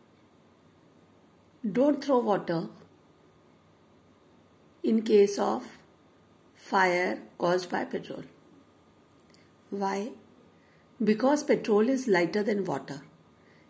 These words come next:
It will float and continue burning. Please note, for fire caused by petrol, do not try to put it off by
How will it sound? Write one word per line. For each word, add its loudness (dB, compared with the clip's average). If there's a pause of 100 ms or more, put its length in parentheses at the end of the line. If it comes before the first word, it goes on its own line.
(140)
It -2
will 4
float 0
and -2
continue 0
burning. -8 (1500)
Please 0
note, -2 (680)
for 0
fire 0
caused -2
by 2
petrol, -4 (480)
do 0
not 0
try 2
to -2
put -4
it -4 (400)
off -4 (220)
by 2